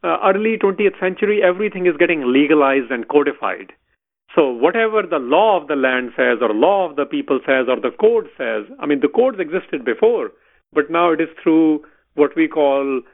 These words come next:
you know, um, legislations, es-, essentially. So there is a democracy coming to India. There's a confrontation, there's colonialism.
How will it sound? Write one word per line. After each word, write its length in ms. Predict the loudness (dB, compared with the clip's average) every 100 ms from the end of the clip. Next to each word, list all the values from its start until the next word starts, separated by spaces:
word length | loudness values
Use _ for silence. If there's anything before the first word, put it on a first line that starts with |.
| _ _
you 140 | -4
know, 360 | 0 2 2 2
um, 540 | 2 2 2 2 -2 -6 2
legislations, 760 | 2 2 -6 -4 -4 -4 -8 0
es-, 300 | 0 0 -8 -4
essentially. 560 | -4 -2 -2 -2 -4 -10 _ _ -2
So 80 |
there 200 | 2 2
is 140 | 2 0
a 180 | -2 -2
democracy 640 | 2 2 2 -6 -2 -2
coming 300 | 0 -2 -4
to 120 | -2 0
India. 640 | 2 4 4 4 2 -2 -8 _ _
There's 180 | -6 -4
a 80 | -2
confrontation, 680 | 0 0 -2 0 0 0
there's 120 | -4 -2
colonialism. 960 | 2 2 2 0 0 0 2 2 -2